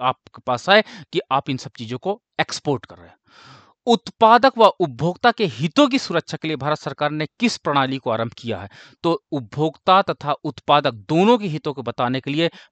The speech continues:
पीडीएस, पब्लिक डिस्ट्रीब्यूशन सिस्टम, सार्वजनिक वितरण प्रणाली को चालू किया गया है। ये भारत की सबसे, विश्व की सबसे बड़ी प्रणाली है, जो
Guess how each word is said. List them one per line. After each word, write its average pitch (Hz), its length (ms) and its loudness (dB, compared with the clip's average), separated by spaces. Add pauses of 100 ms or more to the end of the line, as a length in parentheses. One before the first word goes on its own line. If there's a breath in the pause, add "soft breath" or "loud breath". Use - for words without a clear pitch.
(120)
पीडीएस, 202 480 4
पब्लिक 127 480 -6
डिस्ट्रीब्यूशन 113 720 -12
सिस्टम, 185 540 2 (240 soft breath)
सार्वजनिक 123 720 -8
वितरण 110 400 -12
प्रणाली 180 640 6 (200)
को 123 100 -12
चालू 113 460 -12 (180)
किया 160 360 -4
गया 92 140 -20
है। - 120 -18 (300 soft breath)
ये 123 100 -10
भारत 131 380 -8
की 123 80 -14
सबसे, - 560 -6
विश्व - 320 -12
की 131 100 -12
सबसे - 440 0
बड़ी 143 180 -2
प्रणाली 117 440 -6
है, 165 160 4 (280 loud breath)
जो 147 220 -2